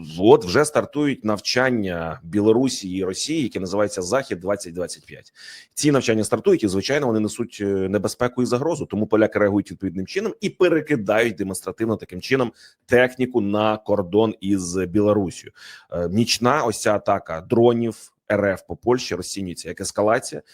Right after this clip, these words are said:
вважається початком провокації Путіна. І вже тривалий, до речі, період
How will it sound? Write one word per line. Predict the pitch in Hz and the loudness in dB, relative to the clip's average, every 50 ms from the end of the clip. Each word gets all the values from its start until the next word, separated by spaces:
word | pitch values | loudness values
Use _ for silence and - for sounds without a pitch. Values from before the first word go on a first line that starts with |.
| - _ - | -20 _ -6
вважається | 90 104 98 110 104 95 - 90 | -4 0 0 2 0 0 -2 -6
початком | - 101 - 98 90 - 92 90 | -8 -6 -6 -6 -6 -6 -8 -2
провокації | - 110 113 117 107 - 131 147 151 - 143 | 0 2 2 2 2 0 -2 -2 -2 -4 -8
Путіна. | - - 131 135 - 120 113 107 - - - - - | -10 -10 -12 -12 -8 -8 -8 -8 -8 -12 -20 -6 -2
І | 110 113 | 0 0
вже | 127 123 | 2 2
тривалий, | 123 127 127 127 151 170 170 135 | 2 2 2 4 2 2 2 0
до | 127 | -2
речі, | 127 123 - 117 | -2 -2 -4 -8
період | - - 110 110 117 160 180 - | -2 -2 -2 0 0 0 -2 -2